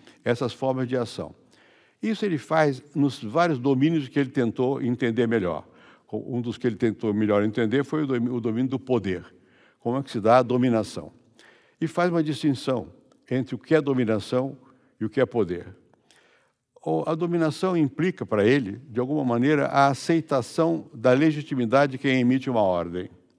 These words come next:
A probabilidade que a ordem emitida seja aceita por, pelas outras pessoas que vão segui-lo. Então, quando a ação é aceita dessa maneira, ela é uma ação que tem legitimidade. O poder implica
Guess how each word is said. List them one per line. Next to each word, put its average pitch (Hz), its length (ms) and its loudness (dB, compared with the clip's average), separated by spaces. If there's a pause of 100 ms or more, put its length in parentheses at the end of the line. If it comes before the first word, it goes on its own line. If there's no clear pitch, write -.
(340)
A 135 200 4
probabilidade 117 840 4
que 107 160 -2
a 104 60 4
ordem 113 340 2
emitida 147 520 -2 (200)
seja 143 280 0
aceita 160 540 0
por, 120 260 -14
pelas 113 540 0
outras 135 280 -2
pessoas 151 400 -6 (160)
que 135 160 2
vão 165 160 0
segui-lo. 135 580 0 (560)
Então, 175 140 -2
quando 208 220 0
a 208 60 8
ação 226 340 2
é 185 100 4
aceita 131 580 0
dessa 110 280 -2
maneira, 110 460 0 (220)
ela 135 200 2
é - 20 0
uma 139 140 0
ação 147 380 -2 (300)
que 131 100 -16
tem 147 340 -2
legitimidade. 131 920 0 (540)
O 165 100 -4
poder 170 420 2
implica 208 680 -2